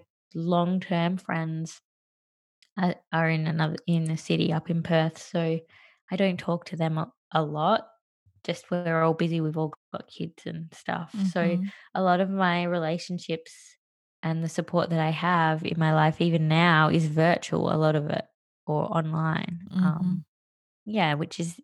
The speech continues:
Speaker 1: it's interesting, but it's just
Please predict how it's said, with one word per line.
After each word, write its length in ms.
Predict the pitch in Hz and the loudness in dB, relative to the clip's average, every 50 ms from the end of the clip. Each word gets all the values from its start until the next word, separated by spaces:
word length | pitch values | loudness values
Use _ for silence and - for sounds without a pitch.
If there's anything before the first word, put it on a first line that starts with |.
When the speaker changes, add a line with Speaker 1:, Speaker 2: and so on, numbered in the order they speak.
| _ _ _ | _ _ _
Speaker 1:
it's 380 | - 214 208 196 202 - - - | -4 -4 -4 -4 -4 -10 -10 -8
interesting, 800 | 185 170 165 - - 170 165 160 - - - - 156 160 160 165 | -6 -6 -4 -4 -2 -2 -4 -4 -6 -10 -10 -8 -6 -6 -6 -4
but 260 | - 165 160 - - _ - | -2 -2 -4 -4 -4 _ -14
it's 140 | 196 190 - | -14 -12 -12
just 260 | - 196 - - - | -12 -12 -12 -12 -14